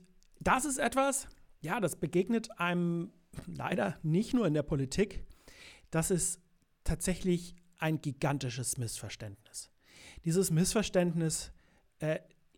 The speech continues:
lautet nämlich, dass man überhaupt richtige Arbeit von Marketing und von Öffentlichkeitsarbeit trennen könnte. Aber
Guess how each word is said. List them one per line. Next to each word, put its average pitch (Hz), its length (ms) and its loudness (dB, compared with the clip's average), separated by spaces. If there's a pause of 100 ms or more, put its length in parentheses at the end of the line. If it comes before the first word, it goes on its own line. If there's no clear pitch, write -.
lautet 165 440 0
nämlich, 170 240 0
dass 165 220 -4
man 156 240 0
überhaupt 151 580 -2
richtige 151 520 0
Arbeit 165 340 2
von 135 180 -4
Marketing 151 540 -4
und 143 100 -4
von 143 140 -8
Öffentlichkeitsarbeit 123 880 -8
trennen 185 500 -2
könnte. 110 400 -6 (1000)
Aber 180 480 6